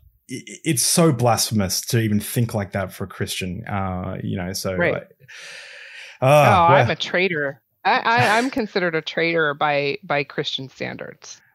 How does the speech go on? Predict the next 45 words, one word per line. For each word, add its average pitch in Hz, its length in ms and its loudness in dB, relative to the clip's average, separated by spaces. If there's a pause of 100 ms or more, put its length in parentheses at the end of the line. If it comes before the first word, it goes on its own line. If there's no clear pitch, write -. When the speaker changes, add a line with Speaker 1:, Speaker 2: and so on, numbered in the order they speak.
Speaker 1:
Yeah. 98 380 0 (240)
Speaker 2:
But - 200 -10 (520)
Speaker 1:
Yeah. 165 80 2
Speaker 2:
I've 170 100 0
been 147 140 -4
called - 260 -6
worse. - 480 -6
Speaker 1:
Yeah, 151 160 4
well, 160 140 6
I 151 80 6
think, 214 300 -2
um, 151 200 4
you 120 100 4
were 131 60 4
never, 143 320 4
you 120 140 2
were 123 60 4
ne-, 131 140 2
w-, 127 260 0
w-, 113 220 -4 (220)
but, 110 240 -6
but - 80 -8 (180)
neither 147 280 4
of 110 100 0
us 104 180 0
were 113 120 4
never 120 260 4
really 107 260 2
true 110 360 0
Christians, 95 500 -2
'cause - 200 -4
what 107 100 0
it 87 80 -6
says 95 160 -4
in 98 100 -2
one 95 220 -2
John, 98 200 -2
they 95 60 -4
were 98 100 -2
never 147 220 2
really 120 440 0
with 113 200 0
us. 92 340 -4
If 95 140 -6
they're 90 340 -4